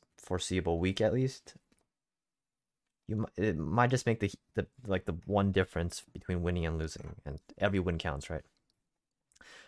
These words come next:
So this week I'm looking at Alec Burks.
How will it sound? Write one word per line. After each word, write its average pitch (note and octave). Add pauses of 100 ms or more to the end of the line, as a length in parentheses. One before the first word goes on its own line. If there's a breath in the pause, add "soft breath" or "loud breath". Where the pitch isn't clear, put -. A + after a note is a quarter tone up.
(120 loud breath)
So A2
this C3+
week C#3+
I'm G#2
looking G2+
at F2+ (440 soft breath)
Alec G2 (140)
Burks. -